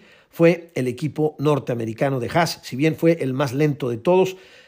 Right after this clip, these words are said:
de cualquier forma, bueno, pues fue el equipo que más giros logró completar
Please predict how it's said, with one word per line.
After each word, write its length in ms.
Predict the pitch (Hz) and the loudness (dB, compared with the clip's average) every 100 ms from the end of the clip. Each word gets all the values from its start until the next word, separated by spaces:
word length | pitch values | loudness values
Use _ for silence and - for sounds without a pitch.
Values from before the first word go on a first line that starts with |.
| _ | _
de 80 | - | -10
cualquier 320 | - 113 165 | -8 0 0
forma, 360 | 135 165 160 160 | 2 4 6 6
bueno, 260 | 143 156 131 | 4 2 0
pues 180 | 120 | -6
fue 220 | - 156 151 | 0 0 2
el 140 | 123 | -4
equipo 480 | 120 156 131 151 - | -4 -6 -6 -6 -6
que 140 | - 127 | -6 -2
más 480 | 143 185 165 - _ | 2 2 0 -4 _
giros 500 | - 160 156 151 - | -8 0 4 2 0
logró 420 | 127 127 151 147 - _ | -4 4 4 4 -2 _
completar 720 | 123 101 113 107 139 131 131 | -6 -4 -2 0 2 2 0